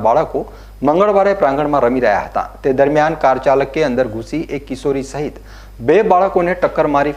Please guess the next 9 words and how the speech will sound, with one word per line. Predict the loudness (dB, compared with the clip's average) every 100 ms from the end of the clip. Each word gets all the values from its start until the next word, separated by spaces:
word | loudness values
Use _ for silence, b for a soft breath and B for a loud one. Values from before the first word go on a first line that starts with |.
| -4
ફંગોળ્યા | 0 0 0 -4
હતા, | -10 -12 -14 -20 B B -2
જેમાં | 2 2 2
એકનું | 0 0 0
ઘટના | 2 0 2
સ્થળે | 2 2 2
જ્યારે | 2 2
બીજાનું | 0 0 0 0
પાલનપુર | 0 0 -2 -6